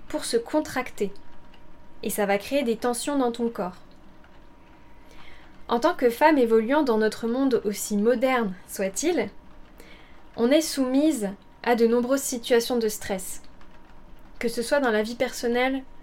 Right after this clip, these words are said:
ou professionnelle. Et là, je te parle pas de te retrouver nez à nez avec un ours,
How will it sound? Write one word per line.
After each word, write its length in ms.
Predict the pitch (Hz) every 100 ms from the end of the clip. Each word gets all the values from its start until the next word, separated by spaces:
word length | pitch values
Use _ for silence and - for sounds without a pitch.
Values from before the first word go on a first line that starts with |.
| -
ou 60 | -
professionnelle. 760 | 254 247 226 226 - 202 175 202 - - - - - - - - - - - -
Et 60 | 208
là, 160 | 247
je 100 | 302
te 120 | 240 233
parle 280 | 226 220
pas 220 | 233 277 294
de 100 | 240
te 180 | 233
retrouver 680 | 208 214 208 - 220 262 285 - - - -
nez 240 | 226 262
à 120 | 254
nez 340 | 247 269 269 - - - -
avec 300 | 233 220 233
un 140 | 269 254
ours, 400 | 214 - -